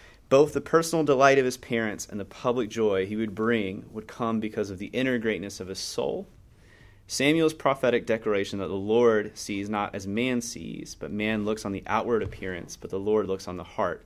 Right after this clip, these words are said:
That comes from First Samuel sixteen seven. Had stood for a thousand years.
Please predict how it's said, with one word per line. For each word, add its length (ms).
That 80
comes 180
from 140
First 320
Samuel 500
sixteen 480
seven. 480
Had 120
stood 360
for 280
a 80
thousand 640
years. 680